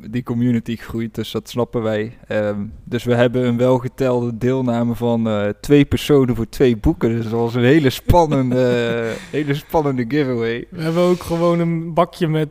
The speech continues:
Speaker 1: We hebben een grabbelton.
Speaker 2: grabbelton, dus we gaan wel echt, we gaan echt loten.
Speaker 1: Nou, ik, ik denk dat we, ik, ik ga het gelijk voor jullie, eh, announcen.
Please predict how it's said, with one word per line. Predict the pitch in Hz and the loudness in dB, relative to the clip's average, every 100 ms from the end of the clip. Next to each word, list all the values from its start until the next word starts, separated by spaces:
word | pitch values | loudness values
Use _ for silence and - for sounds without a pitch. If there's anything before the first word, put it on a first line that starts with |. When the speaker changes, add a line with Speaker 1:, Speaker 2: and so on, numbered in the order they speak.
| - | -6
Speaker 1:
We | 120 | -4
hebben | 156 170 | -2 -2
een | |
grabbelton. | - 147 151 - 117 110 - - | 0 0 0 -4 -10 -12 -16 -14
Speaker 2:
grabbelton, | 156 160 151 - 127 127 | -6 -6 -6 -8 -8 -8
dus | 127 | -8
we | 123 | -8
gaan | 131 135 143 | -4 -2 2
wel | 151 156 | 2 2
echt, | 165 - 160 | -2 -6 -6
we | |
gaan | 156 170 175 | -2 0 -2
echt | 180 190 - | -2 -4 -2
loten. | 175 170 156 139 123 - - - _ _ | 2 2 0 -6 -10 -12 -20 -20 _ _
Speaker 1:
Nou, | 135 135 147 120 | 2 4 4 2
ik, | 135 123 | -2 -4
ik | - 135 | -6 -4
denk | 147 160 | -4 -2
dat | 156 | 0
we, | 151 147 139 139 127 | 2 2 2 0 0
ik, | 135 | -4
ik | 135 139 | -6 -6
ga | - | -2
het | 151 | -2
gelijk | - 139 143 | -2 -4 -4
voor | - 135 | -4 -4
jullie, | 131 123 123 117 | -2 -2 -2 -2
eh, | |
announcen. | 117 120 120 143 - | -2 -2 -2 -4 -8